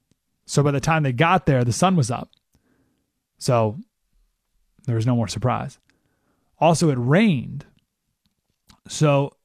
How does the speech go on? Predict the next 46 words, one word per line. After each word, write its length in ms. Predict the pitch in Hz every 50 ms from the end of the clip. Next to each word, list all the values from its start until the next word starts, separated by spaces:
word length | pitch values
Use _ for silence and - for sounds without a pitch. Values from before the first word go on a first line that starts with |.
| _ _ -
they 160 | 139 156 151
had 180 | 147 175 185
these 160 | 180 170 131 110
grappling 580 | - 135 135 170 165 170 170 - 156 139 120
hooks 500 | 98 127 - - _ - - - - - _ _ _
that 160 | 135 135 120
they 80 | 143 135
were 140 | 131 127 -
planning 340 | - - 156 151 147 143
on 80 | 131 123
shooting 460 | 110 - - - 160 160 151 147 139
up 100 | 135 120
to 80 | - 131
the 80 | 123
top 240 | 123 - 131 117 113
of 40 | 120
the 60 | 123
cliff 440 | - - 220 220 190 147 131 - _ _ _ _ _ _ _ _ _
and 100 | - 127
then 200 | 127 120 117 123
climbing 380 | 120 - - 127 123 123 123 123
up 100 | 113 -
the 80 | 120 113
rope. 360 | 156 - 95 - 147 - - - _ _ _ _ _ _ _ _ _ _ _ _
Well, 160 | 135 135 143 135
the 100 | 135 127
ropes 680 | 123 156 214 240 262 220 151 139 - - - - - -
got 240 | - 135 - -
wet, 320 | 151 180 226 196 - - - _ _ _ _ _ _ _ _ _ _ _ _ -
so 180 | - - 165
they 120 | 151 160 160
were 160 | 156 151 117
heavy. 380 | 95 - 262 202 135 117 - _ _ _ _ _ _ _ _ _ _ _ _ _ _ _ _ _ _ _ _ _ _ _ _
And 260 | - 151 165 165 160
most 320 | 160 170 208 240 226 - -
of 60 | 208
them 200 | 190 170 156 123
didn't 260 | 143 180 185 175 165
make 240 | 165 170 170 - -
it 60 | -
to 60 | 156
the 60 | 143
top 240 | - - 156 156 147
of 60 | 139
the 40 | 143
cliff. 460 | - - - - - - - - -